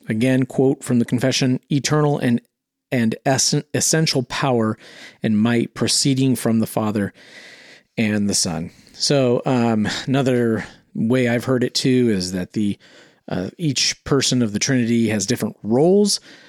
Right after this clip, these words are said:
Um, I've heard that communicated as, um,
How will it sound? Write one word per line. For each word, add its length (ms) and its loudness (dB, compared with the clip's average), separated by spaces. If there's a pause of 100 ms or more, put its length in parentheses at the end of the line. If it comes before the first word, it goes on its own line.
(320)
Um, 440 -4
I've 160 -8
heard 200 -2
that 400 -4
communicated 800 0
as, 680 -2 (420)
um, 500 -10